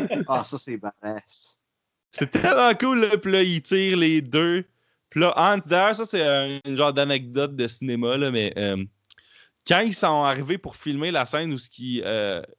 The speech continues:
Speaker 2: il, il tombait en bas, là, parce que, euh, John McClane, il a déta-, il a détaché la montre, là.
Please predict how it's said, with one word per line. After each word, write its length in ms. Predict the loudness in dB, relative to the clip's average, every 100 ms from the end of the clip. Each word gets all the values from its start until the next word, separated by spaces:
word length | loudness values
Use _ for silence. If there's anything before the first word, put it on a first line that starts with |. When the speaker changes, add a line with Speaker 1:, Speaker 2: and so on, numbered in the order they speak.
| _ _ -12
Speaker 2:
il, 160 | -10 -10 -12
il 180 | -12 -10
tombait 340 | -2 0 2 2
en 140 | 2
bas, 180 | 0 -2
là, 60 | -2
parce 200 | -6 -4
que, 400 | -2 0 -2 -4
euh, 760 | -8 -12 -12 -12 -8 -6 -6 0
John 200 | 0 2
McClane, 260 | 0 0
il 60 | 0
a 40 |
déta-, 300 | -2 -2 -4
il 140 | -2 -2
a 40 |
détaché 400 | 0 0 0 2
la 140 | 0 0
montre, 400 | -2 -4 -6 -6
là. 140 | -6